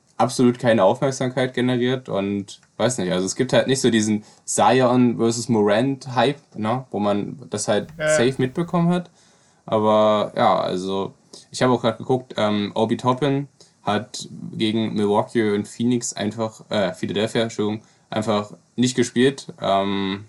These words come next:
Speaker 1: ja, also er hat sich
Speaker 2: <laughs>
Speaker 1: auch an der Wade verletzt tatsächlich aber.
Speaker 2: Ah, okay.
Speaker 1: Und, ja, ja, genau.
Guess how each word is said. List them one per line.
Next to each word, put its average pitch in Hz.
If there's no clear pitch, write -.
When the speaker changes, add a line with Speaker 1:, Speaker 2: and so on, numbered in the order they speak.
Speaker 1:
ja, 90
also 92
er 101
hat -
sich -
Speaker 2:
<laughs> -
Speaker 1:
auch 107
an 113
der 110
Wade 120
verletzt 165
tatsächlich 160
aber. 170
Speaker 2:
Ah, 147
okay. 104
Speaker 1:
Und, -
ja, 117
ja, 110
genau. 95